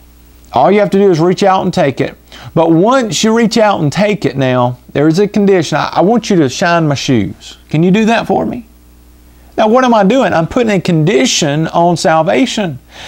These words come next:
I'm saying, yes, it is a free gift, but at the same time, I'm saying that it's not a free gift, that you have to do something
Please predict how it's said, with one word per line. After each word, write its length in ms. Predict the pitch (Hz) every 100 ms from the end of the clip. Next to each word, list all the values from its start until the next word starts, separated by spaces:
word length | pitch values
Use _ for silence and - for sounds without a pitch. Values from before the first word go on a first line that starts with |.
| -
I'm 180 | 220 226
saying, 340 | 220 196 147
yes, 360 | 160 262 247 -
it 120 | 175
is 140 | 175
a 80 | 156
free 240 | 127 160 135
gift, 600 | 139 233 262 185 - - - -
but 120 | 196
at 140 | 185
the 60 | 160
same 400 | - 208 269 269
time, 480 | - 147 139 151 160
I'm 200 | 165 165
saying 480 | - 175 170 170 165
that 140 | 180
it's 120 | 185
not 220 | 196 208 254
a 60 |
free 260 | - 147 123
gift, 440 | 110 117 - - - - - -
that 180 | 196 185
you 80 | 175
have 220 | 180 175
to 120 | 156
do 440 | 135 120 147 233 226
something 680 | - 123 98 - 120 127